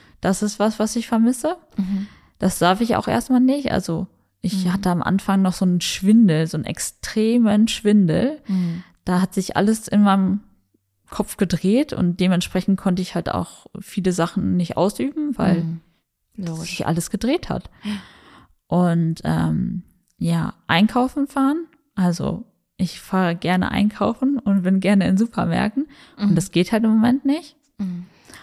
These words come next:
Speaker 1: Und mit dem Hund rausgehen.
Speaker 2: Mhm.
Speaker 1: Ja, das sind so Sachen,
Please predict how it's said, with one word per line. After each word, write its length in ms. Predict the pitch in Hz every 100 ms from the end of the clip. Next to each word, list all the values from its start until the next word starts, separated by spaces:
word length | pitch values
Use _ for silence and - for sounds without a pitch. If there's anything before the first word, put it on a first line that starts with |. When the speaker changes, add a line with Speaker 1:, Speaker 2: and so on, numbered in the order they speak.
| - _
Speaker 1:
Und 220 | - 202 190
mit 80 |
dem 120 | 185 175
Hund 240 | 165 -
rausgehen. 460 | - - - - - _ _ -
Speaker 2:
Mhm. 320 | 190 175 175 -
Speaker 1:
Ja, 220 | 196 190 -
das 180 | - 196
sind 160 | 240 233
so 140 | 233 220 - _ -
Sachen, 580 | 233 - 208 233 311